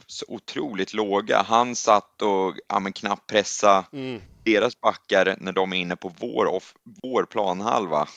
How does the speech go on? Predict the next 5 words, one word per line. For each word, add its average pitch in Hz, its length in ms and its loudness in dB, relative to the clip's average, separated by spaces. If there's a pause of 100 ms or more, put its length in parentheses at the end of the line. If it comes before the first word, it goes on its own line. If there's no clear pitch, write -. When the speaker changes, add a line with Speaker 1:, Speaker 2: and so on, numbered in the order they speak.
(120)
Speaker 1:
Ehm, 85 680 -10
så 98 480 0 (460)
jag - 120 0
tycker 113 180 -6
vi 117 80 0